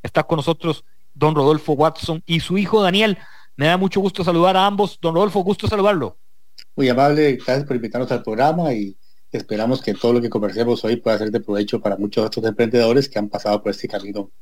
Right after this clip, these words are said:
Speaker 2: a veces tortuoso de emprender y de pasar a, como dice usted, a ser empresario, que sea pequeño empresario como el caso nuestro.
Speaker 1: Daniel, ¿qué tal? Gusto saludarte.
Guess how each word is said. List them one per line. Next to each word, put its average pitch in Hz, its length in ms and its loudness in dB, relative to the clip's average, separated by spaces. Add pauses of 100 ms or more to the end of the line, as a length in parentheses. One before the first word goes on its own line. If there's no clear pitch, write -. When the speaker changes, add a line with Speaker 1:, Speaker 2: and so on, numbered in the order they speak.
(220)
Speaker 2:
a 107 100 2
veces 110 200 0
tortuoso 113 720 0 (180)
de 123 60 0
emprender 107 480 2
y 135 80 6
de 110 80 4
pasar 107 300 -2
a, 101 220 0 (460)
como - 180 -4
dice 110 120 0
usted, 104 140 2
a - 40 4
ser 113 120 2
empresario, 123 420 2
que 104 120 -4
sea 104 180 -4
pequeño 107 240 -2
empresario 101 360 0
como 98 220 -4
el 98 80 -8
caso 104 240 -2
nuestro. 113 320 0 (3750)
Speaker 1:
Daniel, 175 360 2
¿qué 185 140 0
tal? 202 180 2
Gusto 196 220 -2
saludarte. 180 560 0